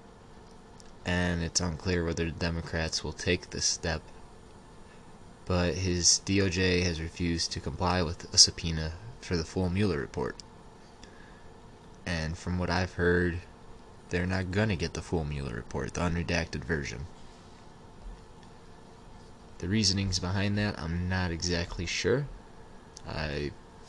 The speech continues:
I'm sure it has something to do with ongoing investigations, possibly,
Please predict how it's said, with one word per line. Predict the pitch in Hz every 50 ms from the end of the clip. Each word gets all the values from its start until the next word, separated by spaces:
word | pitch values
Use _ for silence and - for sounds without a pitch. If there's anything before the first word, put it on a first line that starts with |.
| - - - - - - - - - -
I'm | 101 101 92
sure | - - 98 95
it | 82
has | 98 92 87 -
something | - 95 85 82 - 87 87
to | 87 82
do | - 92 92 90
with | 92 90 -
ongoing | 87 85 87 85 80 87 90 85 85
investigations, | 82 80 82 85 - - 82 78 82 85 87 - - 80 87
possibly, | - - 80 76 82 82 - - 82 - 87 90 87 85 85